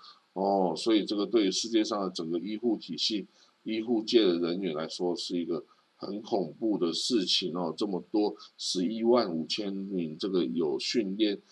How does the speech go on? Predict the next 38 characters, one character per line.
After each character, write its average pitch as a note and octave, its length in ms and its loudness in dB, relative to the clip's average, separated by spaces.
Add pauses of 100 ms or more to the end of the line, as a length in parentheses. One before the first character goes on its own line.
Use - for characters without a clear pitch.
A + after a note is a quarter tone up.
(240)
然 - 140 -6
后 G2+ 120 0
有 F#2 180 4
教 A2+ 340 2
育 G#2 240 4
哦， D#2+ 280 0
这 G#2 120 -4
么， F#2 260 -2 (360)
哦， D2 500 -6
来 E2 160 0
奉 G2+ 300 -2
献 G#2+ 220 0
的 F2 140 0
这 G2 120 -4
个 F2+ 80 0
医 G#2+ 140 -4
护 G#2+ 180 0
人 F2+ 140 0
员 D2 80 -10 (140)
都 G2 280 4
因 G2+ 160 0
为 F#2 160 2
这 F#2 120 -2
个 F2 100 -4
感 F2 260 -4
染 E2+ 180 -6
这 F#2+ 160 0
疫-， G2+ 320 -6 (420)
病 G2 280 -4
毒 D2+ 260 -4
而 E2 200 0
死 D#2+ 480 0
亡 D2+ 420 -2
哦， E2 340 -4
所 - 180 -2
以， E2+ 180 0 (480)
所 - 180 -2
以 E2+ 280 0